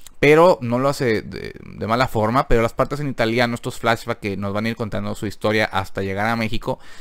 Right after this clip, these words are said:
creo que es lo mejor de la película y se nota, eh, que, que lo hace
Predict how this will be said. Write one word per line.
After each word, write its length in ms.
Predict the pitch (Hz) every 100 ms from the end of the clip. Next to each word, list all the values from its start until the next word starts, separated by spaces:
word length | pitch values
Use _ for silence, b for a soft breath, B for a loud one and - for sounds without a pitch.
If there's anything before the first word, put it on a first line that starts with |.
| B
creo 140 | - 127
que 80 | 139
es 20 |
lo 80 | 123
mejor 180 | 107
de 80 | 110
la 140 | 117 -
película 520 | 101 101 131 135 131
y 140 | 113 101
se 120 | 98
nota, 480 | 98 101 117 113 - b b
eh, 680 | - 101 95 92 92 92 - - - - -
que, 280 | 110 104 -
que 100 | 101
lo 80 |
hace 300 | 107 127 110